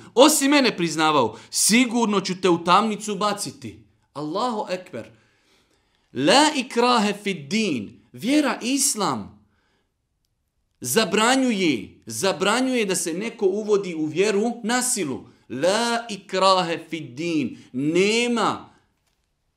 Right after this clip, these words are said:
sile prilikom uvođenja ljudi u islam. Onaj ko može shvatiti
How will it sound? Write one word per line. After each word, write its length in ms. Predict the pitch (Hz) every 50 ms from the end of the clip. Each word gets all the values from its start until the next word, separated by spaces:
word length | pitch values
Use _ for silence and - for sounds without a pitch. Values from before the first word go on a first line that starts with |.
| _ _ -
sile 800 | - - - - - 208 247 269 262 233 180 147 120 95 - - - _ _ _ _ _ _ _ -
prilikom 560 | - 156 196 220 233 240 214 - 208 202 202
uvođenja 460 | 214 240 233 226 175 202 202 202 196
ljudi 360 | 185 185 202 220 226 190 208
u 100 | 202 185
islam. 560 | 196 208 196 - - 202 165 139 113 98 101 - _ -
Onaj 280 | 180 220 233 214 196
ko 100 | - 185
može 260 | 185 214 214 185 170
shvatiti 680 | 156 - - 190 208 202 202 - 147 - 135 120 104 -